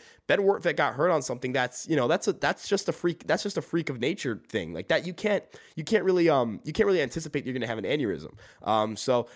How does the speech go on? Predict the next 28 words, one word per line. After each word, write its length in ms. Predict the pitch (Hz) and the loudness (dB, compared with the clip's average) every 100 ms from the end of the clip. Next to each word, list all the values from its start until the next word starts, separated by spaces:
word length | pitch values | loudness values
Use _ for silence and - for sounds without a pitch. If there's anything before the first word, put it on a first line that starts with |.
| - | 0
you 60 | |
know, 100 | 135 | 2
it's 120 | 131 | 2
scary, 440 | - - 131 156 156 | -2 2 4 4 2
it's 180 | - 107 | -2 0
life-threatening, 680 | 123 131 147 123 160 160 | -2 0 0 2 2 -2
and, 200 | - 127 | 0 -2
and 140 | - 135 | 0 0
more 160 | 156 | 2
importantly, 500 | 147 139 160 123 120 | 2 2 0 0 -2
it's 140 | 107 135 | -2 -4
an 80 | 123 | -2
unfortunate 580 | 143 143 143 139 131 117 | -4 -4 -4 -4 -4 -6
setback 400 | - 139 160 127 | -2 -2 -2 -2
for 100 | 123 | -2
a 60 | 113 | 0
guy 200 | 117 113 | 2 2
who, 200 | 123 - | -2 -4
you 100 | 151 | -2
know, 80 | 123 | -2
came 180 | - 147 | -2 -4
into 160 | 156 | -4
camp 260 | 147 156 123 | -4 -4 -4
healthy, 440 | 113 151 - 120 | -2 -2 0 0
and 160 | 107 101 | 0 0
this 160 | 120 135 | -4 -4
is 200 | 117 113 | -6 -4
just, 280 | 127 - | -4 -4